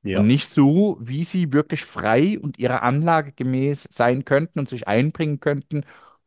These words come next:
Speaker 2: um die Welt zum Wohl allen Lebens zu gestalten.
Speaker 1: Mhm. Wäre
Speaker 2: Es
Speaker 1: also
Speaker 2: kann ja
Speaker 1: nur
Speaker 2: nicht in unserem Interesse sein,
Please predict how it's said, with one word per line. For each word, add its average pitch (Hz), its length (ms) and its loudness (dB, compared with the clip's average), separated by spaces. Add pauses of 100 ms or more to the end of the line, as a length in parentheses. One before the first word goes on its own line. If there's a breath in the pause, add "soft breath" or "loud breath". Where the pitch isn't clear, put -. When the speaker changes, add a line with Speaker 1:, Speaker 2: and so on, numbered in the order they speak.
(100)
Speaker 2:
um 139 140 2
die 127 140 2
Welt 135 400 4
zum 117 340 0
Wohl 135 260 4
allen 120 360 4
Lebens 95 440 -4
zu 92 100 -8
gestalten. 78 600 -6 (540)
Speaker 1:
Mhm. 101 380 -2 (760)
Wäre 98 120 -4
Speaker 2:
Es 123 60 2
Speaker 1:
also 110 100 0
Speaker 2:
kann 139 180 2
ja - 0 -
Speaker 1:
nur 165 80 6
Speaker 2:
nicht 156 160 0
in 151 80 -2
unserem 143 260 0
Interesse 123 440 0
sein, 110 460 4